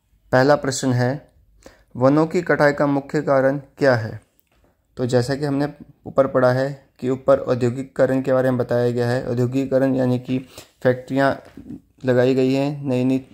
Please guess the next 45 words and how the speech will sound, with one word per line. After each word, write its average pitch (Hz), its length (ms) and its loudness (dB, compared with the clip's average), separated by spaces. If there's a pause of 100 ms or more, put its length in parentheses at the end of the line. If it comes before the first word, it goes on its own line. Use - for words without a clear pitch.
टेक्नोलॉजी 131 360 0
का 143 80 0
इस्तेमाल 123 340 0
हुआ 127 200 2
है 131 380 -4 (500)
और 135 160 4
इन 143 100 2
फैक्ट्रियों 135 380 0
को 139 60 2
लगाने 131 380 2
के 135 160 -2
लिए 135 120 0
हमारे 131 380 0
जंगलों 127 340 0
को 147 200 0
काटा 127 480 0
गया 117 200 0
है। 131 380 -4
तो 131 100 -2
इसका 131 300 -2
आंसर 131 300 0
होगा 127 280 0
हमारा 123 400 -2 (300)
ऑप्शन 143 480 -2 (640)
वन। 120 300 2
तो 123 240 -8
देखिए 131 280 -2
वन 131 220 0
को 139 120 -2
मैंने 139 320 0
ब्लू 131 280 -2
कलर 135 240 0
से 135 160 -4
मार्क 123 300 0
कर 123 100 0
रखा 123 260 -2
है, 135 260 -2 (560)
इसको - 200 -6
हम 131 120 0
ऐसे 127 180 -4
टिक 131 260 -10
भी 135 100 -4
कर 135 120 0
सकते 127 320 -4
हैं। 131 340 -4